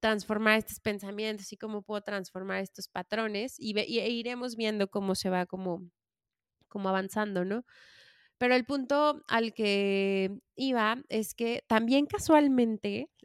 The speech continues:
esta misma semana, que ha sido esta semana de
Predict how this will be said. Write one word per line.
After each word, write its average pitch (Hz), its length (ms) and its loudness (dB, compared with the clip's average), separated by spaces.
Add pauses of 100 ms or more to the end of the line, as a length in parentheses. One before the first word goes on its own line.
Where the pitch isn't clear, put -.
esta 240 420 -6
misma 240 400 -14
semana, 196 600 -16
que - 120 -18
ha 196 80 -14
sido 208 200 -4
esta 202 240 -4
semana 190 540 -2
de 175 400 -6